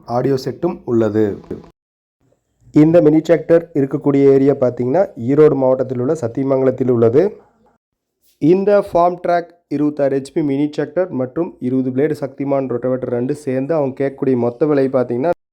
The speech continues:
நாலு லட்சத்தி தொண்ணூத்தாயிரம் ரூபா கேட்குறாங்க. ஆனா, நீங்க நேர்ல போய் கண்டிப்பா குறைச்சு வாங்கிக்கலாம். இந்த விலை வந்து ஃபிக்ஸ்டு பிரைஸ் கிடையாது. நேர்ல வேணா குறைச்சு கொடுத்துருவாங்க. இதுவே நீங்க புது வண்டி எடுக்கும்போது, வண்டி, சக்திமான் ரொட்டோவேட்டர், டாப் எல்லாம் போடும்போது ஏழு லட்சம் ரூபா பக்கமா வந்துரு.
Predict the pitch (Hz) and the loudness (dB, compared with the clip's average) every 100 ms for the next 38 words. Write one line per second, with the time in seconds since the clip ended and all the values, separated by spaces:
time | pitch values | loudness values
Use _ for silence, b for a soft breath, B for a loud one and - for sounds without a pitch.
0 | _ _ - 127 135 143 143 139 123 123 | _ _ 0 4 4 4 0 -2 -6 -2
1 | 127 131 123 123 123 123 165 151 147 156 | -2 -2 0 2 2 2 0 2 2 4
2 | 151 147 180 - - 131 143 139 131 135 | 2 4 2 0 2 2 4 4 2 2
3 | 151 151 143 147 139 131 135 147 131 131 | 2 2 0 0 -4 -4 -2 -2 0 0
4 | 135 147 131 123 120 160 156 117 127 151 | -2 -2 -2 -2 0 -2 -2 -2 0 2
5 | 147 135 151 139 131 139 185 - 123 - | 2 2 2 2 0 0 -2 -4 -8 -4
6 | 143 120 131 131 123 123 123 156 127 123 | -4 0 0 0 -2 0 0 0 2 2
7 | 127 120 127 127 120 - 120 113 117 117 | 4 2 0 0 -2 -2 -6 -2 0 0
8 | 113 147 214 - 135 135 143 196 175 160 | 0 0 -2 -4 0 2 4 4 4 2
9 | 139 147 165 156 147 135 135 139 156 190 | 2 4 6 6 4 4 0 0 0 -2
10 | - - 131 139 139 156 160 - - 127 | -4 -4 0 0 2 0 0 -8 -8 -6
11 | 139 139 135 127 131 131 123 139 151 131 | 0 2 4 2 4 2 2 0 2 2
12 | 131 127 143 127 131 123 127 156 120 127 | 2 2 2 2 2 2 0 0 2 4
13 | 127 120 113 127 156 - 127 143 143 127 | 2 0 -2 0 0 -2 -2 2 4 4
14 | 123 165 - | 2 0 -2